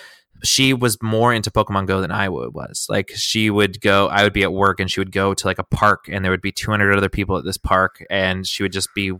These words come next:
sitting there, like, spinning Pokestops every few minutes, like,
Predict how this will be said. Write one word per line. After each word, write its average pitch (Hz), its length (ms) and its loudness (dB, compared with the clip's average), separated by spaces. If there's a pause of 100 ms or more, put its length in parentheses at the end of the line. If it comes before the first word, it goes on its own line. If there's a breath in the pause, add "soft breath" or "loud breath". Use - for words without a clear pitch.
(180)
sitting - 400 -2
there, 101 300 4
like, 92 300 0
spinning 104 440 -4
Pokestops 101 640 2
every 98 180 -4
few 101 200 -6
minutes, 101 440 -2
like, 92 200 -2